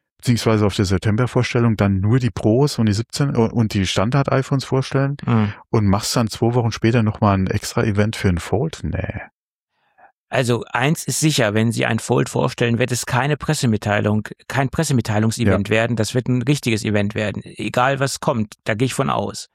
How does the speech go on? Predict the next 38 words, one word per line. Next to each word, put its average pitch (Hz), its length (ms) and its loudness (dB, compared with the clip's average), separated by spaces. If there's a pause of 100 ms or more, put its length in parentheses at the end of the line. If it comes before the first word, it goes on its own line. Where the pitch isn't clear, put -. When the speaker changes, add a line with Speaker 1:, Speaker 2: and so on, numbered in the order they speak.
(540)
Speaker 2:
Das 127 180 0
ist 135 160 -4
zu 147 100 2
groß 127 360 2
dafür, 131 340 0
das 120 140 0
einfach 131 240 -2
jetzt 117 180 -4
mal 117 160 2
per 107 160 -2
Pressemitteilung 104 640 -2
Speaker 1:
Und, - 40 -4
Speaker 2:
rauszuhauen. 104 560 2
Speaker 1:
äh, - 40 -10 (500)
wie 110 120 0
gesagt, 101 380 -2 (100)
unser, 110 340 0 (320)
ich, 127 260 -2 (140)
ich - 260 0
gehe 143 140 2
davon 120 240 2
aus, 101 300 2
dass 104 200 0
wir 101 120 2
das 92 260 0
auf 92 220 -4
demselben 90 640 0 (240)
sehen 90 380 2
werden, 85 480 0
wie 87 400 -2 (400)
die 87 120 0
Stand-, 82 380 -2
wie, 101 260 2
wie 110 140 4
jetzt - 260 0
Pro. 92 440 2 (200)
Speaker 2:
Mhm. - 100 0
Speaker 1:
Ja, 87 280 0